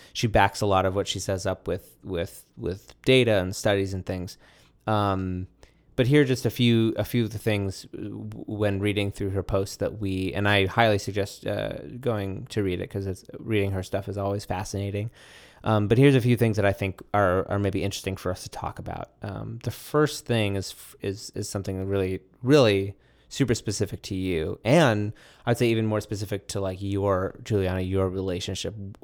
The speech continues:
with Penelope Trunk, and as a, as, like, a, someone you look up to,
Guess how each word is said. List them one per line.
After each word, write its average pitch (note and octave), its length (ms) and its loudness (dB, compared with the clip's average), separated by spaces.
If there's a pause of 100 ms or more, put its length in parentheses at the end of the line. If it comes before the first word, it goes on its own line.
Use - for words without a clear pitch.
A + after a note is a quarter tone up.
(200)
with G#2 460 -2
Penelope F2 400 -6
Trunk, - 400 -12
and G#2+ 300 -12
as G2+ 200 -6
a, - 280 -6 (180)
as, G2+ 160 -8
like, F#2 180 -10
a, - 300 -8 (340)
someone A2 300 2
you G2 140 0
look F#2+ 180 -2
up F2 180 -2
to, F#2+ 320 -2